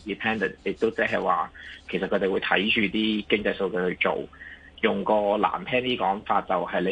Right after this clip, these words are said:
預咗個央行，即係美國嘅聯儲局會嚟緊嘅政策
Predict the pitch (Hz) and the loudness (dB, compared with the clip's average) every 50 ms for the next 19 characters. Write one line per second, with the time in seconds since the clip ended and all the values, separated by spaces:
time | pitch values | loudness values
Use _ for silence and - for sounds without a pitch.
0 | 101 98 95 92 92 90 95 98 117 113 - 110 98 95 92 92 92 95 92 - | -2 -2 -4 -4 -2 2 2 2 2 2 0 -2 -2 0 0 0 0 0 -2 -4
1 | - - - 123 113 113 113 113 101 98 101 107 110 104 98 87 90 98 - 101 | -6 0 2 2 2 2 0 -2 -4 -4 -2 -2 -2 -2 0 -4 -4 -2 -2 -2
2 | 92 - - - 101 95 92 92 90 85 95 - - 95 90 104 - - 95 95 | -2 -2 -4 -2 0 0 0 0 -2 -4 -6 -4 -4 -2 -2 -2 -4 -4 -6 -6
3 | 92 92 92 95 92 87 - - - - - - - 95 95 92 101 107 113 107 | -4 -2 -2 -2 -2 -2 -4 -6 -12 -12 -12 -4 2 2 4 4 6 4 2 2
4 | - 104 101 - - 101 | 0 -6 -6 -2 -2 -2